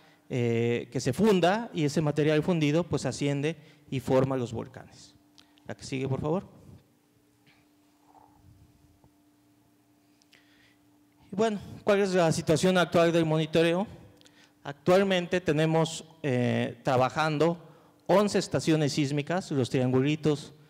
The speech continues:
que pueden ver aquí son estaciones sísmicas. La más cercana es una que está aquí, que se llama Soma,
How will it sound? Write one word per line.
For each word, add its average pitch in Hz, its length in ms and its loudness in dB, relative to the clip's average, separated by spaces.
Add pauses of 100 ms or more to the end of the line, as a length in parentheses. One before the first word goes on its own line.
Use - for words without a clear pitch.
(420)
que 131 100 -6
pueden 139 320 0
ver 139 100 0
aquí 147 440 -4
son 143 260 0
estaciones 131 480 -2
sísmicas. 135 680 -6 (460)
La 120 140 -6
más 143 200 0
cercana 156 640 0
es 139 180 -6
una 135 200 -2
que - 60 -20
está - 140 -10
aquí, 147 200 -8
que 143 120 -12
se 135 80 -8
llama 120 240 -4
Soma, 147 400 -2